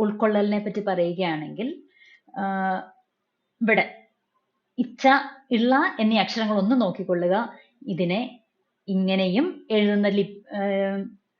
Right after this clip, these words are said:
ലിപി രൂപങ്ങൾ കേരളത്തിന്റെ പല ഭാഗത്തുമുണ്ട്. ആ വൈവിധ്യം ഒരേ ഫോണ്ടിൽ തന്നെ നിങ്ങൾക്ക് ഉൾക്കൊള്ളിക്കാൻ സാധിക്കുന്നതേ ഉള്ളൂ. ഇനി മറ്റൊരു ഉദാഹരണം,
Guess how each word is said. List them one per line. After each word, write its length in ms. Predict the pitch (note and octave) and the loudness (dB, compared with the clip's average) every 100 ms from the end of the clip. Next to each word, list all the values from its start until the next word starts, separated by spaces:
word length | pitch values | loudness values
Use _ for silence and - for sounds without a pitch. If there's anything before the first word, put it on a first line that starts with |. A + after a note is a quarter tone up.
| A3+ | 0
ലിപി 180 | A3 | 2
രൂപങ്ങൾ 360 | G#3+ G#3+ G#3 B3+ | 4 2 2 2
കേരളത്തിന്റെ 420 | D4+ A3+ G#3+ G3 | 4 2 2 -2
പല 200 | F#3+ F3+ | -2 -2
ഭാഗത്തുമുണ്ട്. 760 | F#3 G3 F#3+ F#3 G3 F3+ F3+ D4 - - _ _ - | 0 0 0 0 -2 -4 -2 -4 -4 -12 _ _ -4
ആ 140 | F#3 | 0
വൈവിധ്യം 560 | A#3+ G3 F#3 G#3+ B3+ D4 D4+ - _ F#3+ | 2 0 0 0 2 0 0 -8 _ 0
ഒരേ 280 | F#3 G3 | 4 4
ഫോണ്ടിൽ 420 | D#4 C#4 G#3+ G3 G3 F#3 | 4 2 0 2 0 0
തന്നെ 220 | F3 A#3 A#3 - - | -2 -4 -8 -14 -4
നിങ്ങൾക്ക് 300 | F#3+ F#3+ F#3 | -2 -2 -4
ഉൾക്കൊള്ളിക്കാൻ 680 | - G3+ G3 G3 F#3 F#3+ G#3 - - | -4 -4 0 0 0 -2 -6 -10 -4
സാധിക്കുന്നതേ 580 | G3+ F3 F3+ F#3 F#3 F#3 | -2 0 0 -2 -2 0
ഉള്ളൂ. 240 | F3+ E3 E3+ _ _ _ _ _ _ _ _ _ _ _ _ _ _ _ _ _ _ _ A#3+ _ _ _ _ _ _ _ _ _ _ _ _ _ _ | -2 -4 -10 _ _ _ _ _ _ _ _ _ _ _ _ _ _ _ _ _ _ _ _ _ _ _ _ _ _ _ _ _ _ _ _ _ _
ഇനി 140 | A#3 G#3+ - - _ _ _ _ | -2 -2 -6 -20 _ _ _ _
മറ്റൊരു 260 | B3+ A3 C#4+ | -2 0 2
ഉദാഹരണം, 420 | A3 F#3 F#3 E3+ | 4 4 2 -2